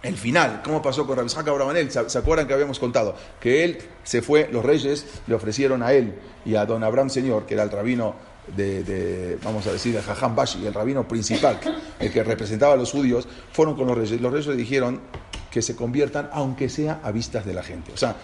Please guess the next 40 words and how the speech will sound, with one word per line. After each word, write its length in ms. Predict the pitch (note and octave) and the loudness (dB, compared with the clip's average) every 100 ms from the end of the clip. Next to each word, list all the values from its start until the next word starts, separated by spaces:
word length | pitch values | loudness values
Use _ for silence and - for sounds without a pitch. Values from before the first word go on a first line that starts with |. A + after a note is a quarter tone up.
| - - | -16 -8
si 120 | - | -4
quieren 260 | A#2+ E3 C#3 | 0 0 0
ocultamente, 680 | A#2+ D#3 C3 C#3 D#3 F#3 F#3 | 0 2 2 0 0 -2 0
los 160 | B2 G#2+ | -2 -2
dejamos 500 | A2 B2 C3 D#3+ - | -2 -2 -2 -4 -4
que 100 | G#2+ | -2
sigan 420 | B2+ B2 C#3+ D3 - - | 0 0 0 -4 -16 -8
cumpliendo 400 | B2 A2 B2+ B2+ | -6 -2 -2 -2
su 140 | - | -6
Torah, 240 | - D3 - | -2 -2 0
pero 200 | B2 B2 | -2 0
por 140 | D3 | 0
lo 60 | E3 | 0
menos 300 | F3+ F3 - | 0 0 -2
que 140 | - | -4
nosotros 320 | B2+ C3+ D3 | -2 -2 0
no 100 | C#3+ | 0
podemos 280 | D3 D3+ C#3 | 2 2 2
quedar 200 | C#3 C3+ | 2 2
mal, 200 | C3+ F3 - - | 2 0 -2 -8
ustedes 340 | C#3 E3+ F3 - | 0 2 2 0
conviértanse. 600 | - D#3+ F#3 E3+ D3 E3 - - - - - - - - | 0 2 2 2 -2 -4 -6 -8 -8 -10 -16 -18 -18 -6
Rabbi 200 | - E3+ | 6 6
Isaac 220 | D#3 D#3+ E3+ | 6 4 6
Abravanel 380 | C#3+ C3+ D3 | 6 6 2
dijo, 200 | C#3+ C3 | -2 0
"Yo 160 | B2+ C#3 | 0 0
no 160 | C#3 C3 | -2 0
puedo 180 | D3 | 2
hacer 160 | B2+ C#3 | 2 0
una 160 | B2 A2+ | -2 0
cosa 180 | A#2 | -2
así, 120 | A2+ C#3 | 0 -2
eso 140 | B2 | -2
es 80 | A2+ | -4
un 120 | A#2+ | -2
Hilul 260 | B2 B2 C3 | -2 0 0
Hashem 260 | A2+ C3+ | 0 0
muy 120 | A#2+ A#2+ | 0 2
grande, 320 | A#2+ B2+ | 4 2